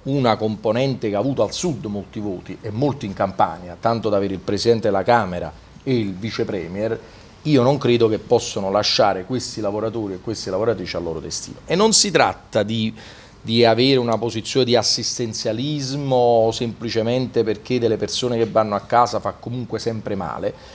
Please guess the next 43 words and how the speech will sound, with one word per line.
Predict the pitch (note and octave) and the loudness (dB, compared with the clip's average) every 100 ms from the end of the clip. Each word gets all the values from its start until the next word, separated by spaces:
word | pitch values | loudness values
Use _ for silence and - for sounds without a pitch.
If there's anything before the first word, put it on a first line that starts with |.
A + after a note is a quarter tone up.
| - - | -20 -10
In | A#2+ | -2
questo | - F#3 - | 4 4 6
caso | C#3+ G#2+ G#2 | 6 6 4
c'è | G#2+ A2+ | 0 2
da | B2 | 2
salvaguardare | A#2+ A#2+ C3 C3 B2 A2+ G2 | 2 2 2 4 2 2 -2
posti | F#2 - F#3+ - B2 | 0 0 0 -2 -4
di | B2+ | 0
lavoro, | D3+ B2 G2 A2 C3+ - - _ | 0 0 -2 2 2 0 -20 _
però | - C3 | -2 0
c'è | D3+ C3+ | 2 0
anche | C#3+ C3 | -2 -6
da | A2+ | -6
salvaguardare | G2+ G#2 A#2 D3+ A#2 A2+ | -6 -4 -4 -4 -4 -4
un'azienda | D3 F#2 G2 F#2+ | -6 -10 -10 -10
che | F2 | -12
funziona. | E2 G#2+ - B2+ F2+ | -12 -14 -8 -8 -8
Quindi | - A#2+ | -8 -8
se | - | 0
anche | C3 F3 E3 | 0 0 -2
su | D3+ D3 | -4 -4
questo | D#3+ D3 - C#3 | -4 -2 -2 -4
si | E3 | -2
molla, | F#3+ G3 G3+ G3+ G3 - - - - | 2 2 2 2 2 0 -18 -18 -8
vuol | D3+ | -6
dire | D#3+ G3 C3+ | -2 0 2
che | |
evidentemente | B2 B2+ D#3 D#3 E3 D#3+ A2+ G2+ | 2 2 0 2 0 0 -2 -4
il | G#2 G2+ | -4 0
torcicollo | D#3 D3+ - D3 C#3 E3 A2+ G#2 G2+ F#2 - | 2 2 2 0 6 6 6 2 -2 0 -2
anche | - C#3+ C#3+ A#2+ B2 | 0 -2 -2 -6 -6
di | A2+ | -6
tipo | A2 D3+ C#3 B2+ | -8 -8 -6 -4
politico, | G#2 A#2 B2 D3+ A#2 A#2 A2 | -2 -2 -2 -4 -4 -4 0
amministrativo, | G#2+ A2+ A2+ - - G#2 C#3+ C3+ A2 | 0 -2 -4 -4 -4 -4 -4 -4 -6
istituzionale, | G#2 - A#2 A2 A2+ B2 C#3+ A2 | -8 -8 -10 -6 -4 0 0 0
finanziario, | G2 A2+ A2 G2 C#3 D3 A2+ | -2 -4 -4 -2 2 4 2
economico | G#2+ A2 D3 B2+ G#2+ | -2 -2 0 0 -4
e | |
sulle | - B2 A#2+ | -8 -6 -4
politiche | C3 D#3 C3 | 0 0 0
del | B2+ D#3 | 0 2
lavoro | F#3+ G#3 G3 | 4 6 4